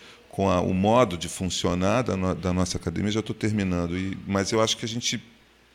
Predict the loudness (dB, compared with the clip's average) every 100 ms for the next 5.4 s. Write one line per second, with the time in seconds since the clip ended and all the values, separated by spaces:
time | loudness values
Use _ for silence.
0 | _ 2 4 2 0 0 2 2 0 0
1 | 2 4 4 0 -10 -16 -18 -4 4 4
2 | 4 2 2 2 0 0 -2 0 -2 -2
3 | -2 2 4 2 2 2 4 2 -2 -4
4 | -4 -2 -4 -4 -4 -2 0 0 0 -2
5 | 0 2 2 0